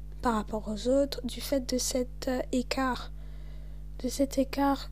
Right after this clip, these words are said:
que j'ai, euh, sur certaines situations avec certaines personnes,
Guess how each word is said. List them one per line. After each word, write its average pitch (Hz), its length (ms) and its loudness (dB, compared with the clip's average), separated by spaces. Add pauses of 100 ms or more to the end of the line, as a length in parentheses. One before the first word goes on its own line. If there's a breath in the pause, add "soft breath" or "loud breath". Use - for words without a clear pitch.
que 269 220 8
j'ai, 247 400 6 (180)
euh, 190 440 2
sur - 220 -2
certaines 247 500 2
situations - 760 0
avec 214 640 -2
certaines - 600 -2
personnes, 285 600 -2